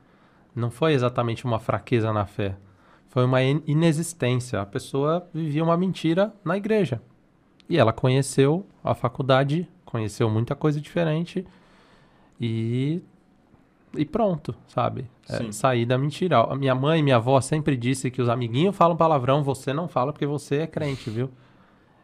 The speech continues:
Speaker 1: E aí eu acreditei. E aí eu fui pra faculdade e não era bem assim.
Speaker 2: Era
Speaker 1: Entende?
Speaker 2: divertido.
Speaker 1: E tem um outro detalhe, né? Porque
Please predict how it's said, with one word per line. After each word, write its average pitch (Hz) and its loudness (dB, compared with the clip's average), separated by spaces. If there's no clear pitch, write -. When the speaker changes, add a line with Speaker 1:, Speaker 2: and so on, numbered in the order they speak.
Speaker 1:
E 135 4
aí 147 6
eu 185 6
acreditei. 202 -2
E 135 2
aí 135 4
eu 156 2
fui 190 2
pra 143 0
faculdade 135 0
e 135 0
não 185 0
era 208 6
bem 156 2
assim. 123 -4
Speaker 2:
Era 113 -2
Speaker 1:
Entende? 139 4
Speaker 2:
divertido. 113 0
Speaker 1:
E 143 -2
tem 160 2
um 202 2
outro 202 0
detalhe, 185 -2
né? 139 -4
Porque - -6